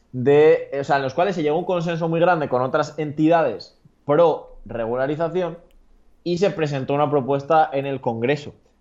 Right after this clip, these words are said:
Podemos dio su apoyo y hasta ahora ha dado el, el apoyo y, eh,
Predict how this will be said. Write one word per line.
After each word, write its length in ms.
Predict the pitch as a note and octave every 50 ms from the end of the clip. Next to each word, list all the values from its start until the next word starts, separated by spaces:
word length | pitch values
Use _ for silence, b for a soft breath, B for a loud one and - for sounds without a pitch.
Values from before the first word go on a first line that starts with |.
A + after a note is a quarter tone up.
| _ -
Podemos 500 | B2+ C3 B2+ C#3+ D3+ D#3 D#3+ D#3+ D#3+ C3
dio 140 | C3 D3+ D3
su 100 | C#3+ D#3+
apoyo 340 | D3 C3+ D#3+ F#3 F#3 E3 C#3
y 20 | C3
hasta 220 | B2 B2 - A2
ahora 180 | A2 B2+ C#3 C#3
ha 100 | C#3 C#3
dado 200 | C#3 C#3+ C#3+ C#3+
el, 240 | C#3+ C#3 C#3+ C#3+ C#3+ C3+
el 120 | D3 D3
apoyo 440 | D3 D3 D3+ F3+ F#3+ G3+ G3+ G3+ G3+ B B B B B B B B
y, 400 | F3+ F#3+ G3+ G#3+ A#3 G#3+ - - -
eh, 560 | B2 C3 A#2 A2 G#2+ G2+ F#2+ F#2+ E2+ D#2+